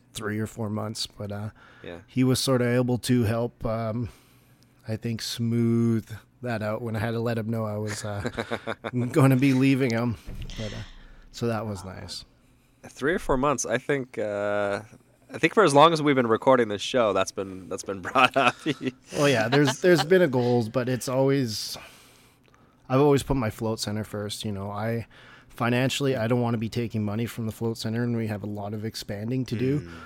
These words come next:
Speaker 1: So I'm
Speaker 2: Mm-hmm.
Speaker 1: trying to do that without taking, with only taking as much money as I need to pay my bills and
Speaker 2: Sure.
Speaker 1: live. So, um, you know, working in the oil field before all this, I did rack up some bills, and I am still sitting with some of those. So,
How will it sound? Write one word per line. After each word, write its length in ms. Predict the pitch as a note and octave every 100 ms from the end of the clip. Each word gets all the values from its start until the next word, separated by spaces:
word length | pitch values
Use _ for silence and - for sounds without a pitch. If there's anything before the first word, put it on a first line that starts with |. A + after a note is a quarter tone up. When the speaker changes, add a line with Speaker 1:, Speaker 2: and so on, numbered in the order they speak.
| -
Speaker 1:
So 300 | - B2+ A#2+
I'm 160 | B2 C3+
Speaker 2:
Mm-hmm. 40 | B2
Speaker 1:
trying 200 | C#3+ C#3
to 80 |
do 180 | A#2+ B2+
that 200 | B2 A#2+
without 300 | A#2+ G#2+ A#2+ A#2+
taking, 560 | A#2 A2 A2+ G#2+ G#2 - _ _ _ _ _ -
with 220 | D#3 - -
only 320 | D#3 D#3+ C#3+
taking 400 | C#3 C#3 C3 C3
as 140 | A2
much 240 | A#2+ B2 B2+
money 240 | B2 B2+
as 100 | A2
I 100 | G#2+
need 280 | A#2 A#2 -
to 120 | A2
pay 200 | - A2+
my 160 | G#2+ G#2
bills 320 | G#2+ G#2 G2+
and 100 | A2+
Speaker 2:
Sure. 200 | F#2+ F2+
Speaker 1:
live. 180 | G#2 G2+ - - - -
So, 360 | - B2 A#2 A#2+
um, 560 | A#2 A2+ A2 A2+ - _ _ D3
you 100 | A2+
know, 340 | A2+ A2+ A2 -
working 460 | C3 C3 B2+ B2 A#2+
in 100 | A#2
the 80 | A2
oil 240 | A#2+ B2
field 440 | A2+ B2 A#2 A#2 A#2+ -
before 460 | A#2+ - A2+ A#2+
all 140 | G#2+ G#2
this, 300 | A2+ A2+ -
I 240 | A#2 A2+ G#2+
did 320 | G#2 A#2 A2
rack 320 | G#2 A2 -
up 120 | G#2
some 180 | - G#2+
bills, 460 | F#2+ G2+ G2+ G#2 - - - - -
and 240 | A#2+ A2+ A2
I 120 | G#2+
am 340 | G#2 A2+ A2+
still 320 | G#2 - B2+ B2
sitting 340 | D3 C#3+ B2+
with 120 | A2+
some 240 | - A2+ G#2+
of 60 |
those. 260 | A2 A2 G#2+
So, 400 | - G#2+ A#2